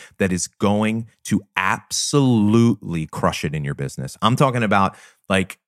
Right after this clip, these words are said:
people will just be like, "There's something different." Remember, you do what everybody else is teaching you, you're never gonna stand out.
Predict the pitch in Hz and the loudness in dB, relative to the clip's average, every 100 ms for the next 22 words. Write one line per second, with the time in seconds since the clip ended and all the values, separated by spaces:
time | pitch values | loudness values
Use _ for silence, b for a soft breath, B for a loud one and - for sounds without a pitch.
0 | _ - 127 135 139 117 104 107 - 98 | _ 0 0 4 4 4 2 0 0 0
1 | 92 87 87 - - 104 98 - 95 90 | 0 -2 -4 -4 0 2 2 2 0 0
2 | _ 82 - 76 67 - _ _ _ _ | _ -4 -4 -8 -8 -14 _ _ _ _
3 | _ - 95 107 90 73 - 95 85 104 | _ 0 2 4 2 -4 -2 -4 2 4
4 | 113 117 113 110 107 101 - 92 - 107 | 4 4 2 2 2 2 -2 -8 -4 -4
5 | - 131 143 143 _ _ - 90 87 82 | -2 -2 -4 -4 _ _ -2 0 0 -2
6 | 80 78 - 78 76 73 | -4 -4 -4 -4 -6 -8